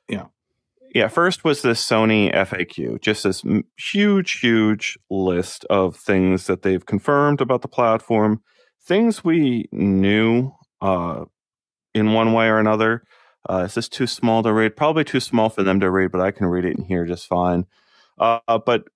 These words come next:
Speaker 2: obviously comparing all the specs from P S V R two to P S V R one, as well as just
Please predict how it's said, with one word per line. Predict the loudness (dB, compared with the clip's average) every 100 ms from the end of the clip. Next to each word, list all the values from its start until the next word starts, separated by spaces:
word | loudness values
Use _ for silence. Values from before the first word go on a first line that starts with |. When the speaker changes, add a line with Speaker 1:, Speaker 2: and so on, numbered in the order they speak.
| -2
Speaker 2:
obviously | 0 0 0 -2
comparing | -2 0 2 2
all | 2
the | 0
specs | -4 -2 0 0 -6 -18 -16
from | -2 0 2
P | 0 -2
S | -2
V | -2
R | -2
two | -2 -2 0 2 0
to | -4
P | -8 -4
S | -4 -4
V | -6
R | -6
one, | -4 0 2 2 2 -2 _ _ _ _ _ _
as | 0 0 0
well | 2 4 4
as | 4 2 0
just | -2 -2 -2 -8